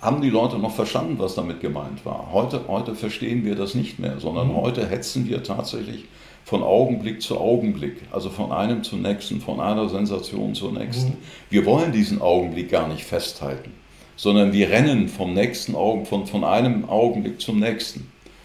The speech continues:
Speaker 1: weil uns das, das Festhalten von, von bestimmten Momenten des Glücksgefühls, der Erinnerung, das Schwelgen dann auch in diesem Augenblick,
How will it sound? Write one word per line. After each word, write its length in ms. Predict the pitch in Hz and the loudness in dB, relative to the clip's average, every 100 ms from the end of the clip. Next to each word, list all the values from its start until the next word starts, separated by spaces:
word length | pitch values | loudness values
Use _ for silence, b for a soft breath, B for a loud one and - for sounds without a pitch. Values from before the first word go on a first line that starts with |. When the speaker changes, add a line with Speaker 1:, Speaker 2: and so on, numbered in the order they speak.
| B B - | B B 0
Speaker 1:
weil 200 | - 101 | 8 8
uns 240 | - 107 - | 8 2 6
das, 420 | 101 123 - - B B B | 6 6 0 -8 B B B
das 240 | 90 90 - - | -4 -4 -6 -10
Festhalten 840 | - 127 - - 117 120 107 107 | 2 2 2 0 0 0 0 0
von, 280 | 113 104 95 | 0 -2 -2
von 220 | 104 95 | -4 -4
bestimmten 800 | 92 - - - 113 104 101 B B B B | -2 -2 -2 -2 2 2 2 B B B B
Momenten 580 | 95 98 98 120 - 131 | 4 6 6 4 0 -2
des 240 | 107 - | 0 0
Glücksgefühls, 800 | 117 127 - 127 110 - 131 127 | 0 0 0 -2 -2 -2 -2 0
der 200 | - 208 | 4 4
Erinnerung, 500 | - 127 92 90 82 | 6 2 4 2 0
das 120 | 92 90 | -2 -4
Schwelgen 760 | - 92 107 135 127 95 80 | 2 6 6 6 4 2 2
dann 180 | 80 78 | 2 2
auch 420 | - 78 78 - - | 2 2 2 -4 -6
in 120 | 98 | -2
diesem 340 | 101 92 92 | -2 -2 0
Augenblick, 720 | 85 90 101 101 82 78 - | 6 6 6 2 0 -2 -4